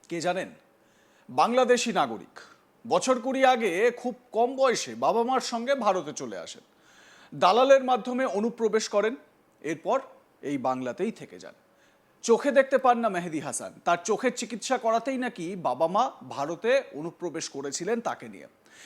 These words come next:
এরপর আর ফিরে যাননি বাংলাদেশে। কারণ কি?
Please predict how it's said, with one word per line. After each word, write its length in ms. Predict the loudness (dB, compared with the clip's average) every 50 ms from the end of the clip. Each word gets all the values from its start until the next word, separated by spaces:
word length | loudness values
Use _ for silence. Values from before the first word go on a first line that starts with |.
| -12 -2 2
এরপর 300 | 2 2 4 4 4 6
আর 200 | 8 8 8 6 4 -2
ফিরে 200 | -8 -2 -2 0
যাননি 300 | 2 2 2 2 0 0
বাংলাদেশে। 540 | 2 0 0 0 -8 -12 -12 -14 -18 -18 -20 _ _ _ _ _ _ _ _ _ _ _ _
কারণ 280 | -6 -4 -2 -2 -4 -6
কি? 200 | -6 -12 -14 -14